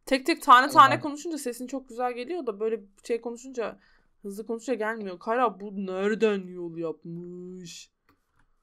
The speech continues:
Speaker 1: Kara,
Speaker 2: Hmm.
Speaker 1: aşağıdan yolu var. Bak sen aşağıdan git. Kırmızısın değil mi sen? Yok.
Speaker 2: Yok,
Speaker 1: Kırmızıya
Speaker 2: ben
Speaker 1: git.
Speaker 2: turuncu.
Speaker 1: Kırmızıdan yeşile git.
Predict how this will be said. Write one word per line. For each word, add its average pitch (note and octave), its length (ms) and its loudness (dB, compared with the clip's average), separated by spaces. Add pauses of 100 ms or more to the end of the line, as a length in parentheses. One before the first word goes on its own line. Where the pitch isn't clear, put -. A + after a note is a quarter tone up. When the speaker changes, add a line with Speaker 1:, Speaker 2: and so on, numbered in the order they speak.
(1300)
Speaker 1:
Kara, G#3+ 160 0
Speaker 2:
Hmm. - 60 6
Speaker 1:
aşağıdan D4+ 440 10
yolu C4 320 6
var. G3+ 220 10
Bak G3+ 160 4
sen E4 160 6
aşağıdan D#4 560 6
git. G3 220 -6 (320)
Kırmızısın C#4 800 0
değil D4 100 2
mi A#4+ 60 -6
sen? F#3 340 2 (380)
Yok. F3 320 -2 (1040)
Speaker 2:
Yok, C4 200 -8
Speaker 1:
Kırmızıya C#4 380 4
Speaker 2:
ben F#4+ 100 4
Speaker 1:
git. F#4+ 120 -2
Speaker 2:
turuncu. - 140 -12
Speaker 1:
Kırmızıdan D4+ 420 6
yeşile D#4 500 2
git. - 480 -6